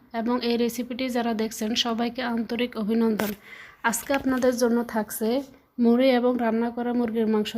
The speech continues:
দিয়ে ভীষণ মজাদার একটা রেসিপি, যেটি আপনারা খুব সহজে বিকালের নাস্তা তৈরি করে নিতে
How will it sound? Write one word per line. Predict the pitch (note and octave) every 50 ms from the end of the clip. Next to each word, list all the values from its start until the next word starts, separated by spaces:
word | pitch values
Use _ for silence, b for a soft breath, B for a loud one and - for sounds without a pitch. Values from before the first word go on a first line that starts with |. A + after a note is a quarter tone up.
| G#3 G3
দিয়ে | G#3+ A3 A3+ B3 B3+ B3+ - -
ভীষণ | - A#3 A3+ A#3 - B3+ B3+ B3 B3
মজাদার | A#3 A#3 A3+ A3 A3+ G#3+ G#3 G#3+ G#3+
একটা | G#3+ G#3+ G#3+ - A#3
রেসিপি, | G#3+ G#3 G#3 G#3 - A3 G#3 G#3 - A#3 B3+ D4 D4 B B B B B B -
যেটি | A3 A#3 A3+ A#3 B3+
আপনারা | A#3+ A#3 A#3+ A#3+ A#3+ B3 B3+
খুব | B3+ - B3+ B3 -
সহজে | - A#3 A3 G#3+ A#3 A#3 A3+ G#3+ G#3+ G#3+ A3+
বিকালের | A#3+ A#3 A#3 A3+ A#3 A3 A3+ A3 A3 A3 A3
নাস্তা | G#3 G#3+ G#3+ - - - G#3+ G#3+ A#3 C4 C4 - _ _ _ _
তৈরি | - A#3+ A#3 A#3
করে | A#3 A#3 A3+ A3+ A#3
নিতে | A3 G#3+ G#3+ -